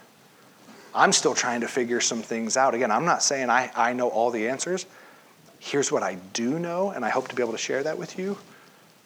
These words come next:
But yeah, that's a great question. I don't know. What else? Y-,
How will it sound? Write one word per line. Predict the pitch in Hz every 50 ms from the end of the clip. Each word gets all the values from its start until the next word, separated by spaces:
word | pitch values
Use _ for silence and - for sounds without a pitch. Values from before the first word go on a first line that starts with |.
| _ _ _ _ _ - _
But | - - 98
yeah, | 98 110 131 120 - - -
that's | - 131 -
a | 113
great | 98 104 104 -
question. | - 131 120 - - - -
I | -
don't | 123 - 95
know. | 95 127 143 120 - - - - _ _ _ _ _ _ _ _ _ _ _ _ _ _ _ _ _ _ _ _ _ _ _ _ _ _ _ _ _ - - - - - -
What | 156 -
else? | 135 110 - - - - - - - _ _ - _ _ _ _ _ _ _ _ _ _ _ _ - - - - - - - - _ _ _ - _ _ _ _ _ _ - - - - - - - _ _ _ _ _ _ _ _ _ _ _ _ - - - - - -
Y-, | 131 135